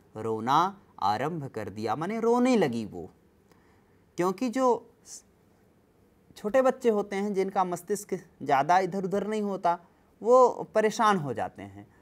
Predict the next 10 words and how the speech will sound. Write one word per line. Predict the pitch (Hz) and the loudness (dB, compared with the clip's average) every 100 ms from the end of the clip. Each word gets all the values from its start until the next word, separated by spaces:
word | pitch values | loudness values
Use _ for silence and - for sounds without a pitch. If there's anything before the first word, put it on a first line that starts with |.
| _ _ _ _ _ _ _ - | _ _ _ _ _ _ _ -6
तो | |
वो | 196 262 285 | 0 4 4
परेशान | 277 240 240 254 262 | 4 2 2 2 2
हो | 240 233 | 4 6
गई, | 214 220 | 6 4
सोची | 208 240 262 | 0 -2 0
हम | 240 233 | -2 0
क्या | 233 220 | 4 4
करें, | 214 202 196 196 _ _ _ _ _ _ _ | 2 -4 -4 -10 _ _ _ _ _ _ _
और | - 170 170 170 | 0 2 4 2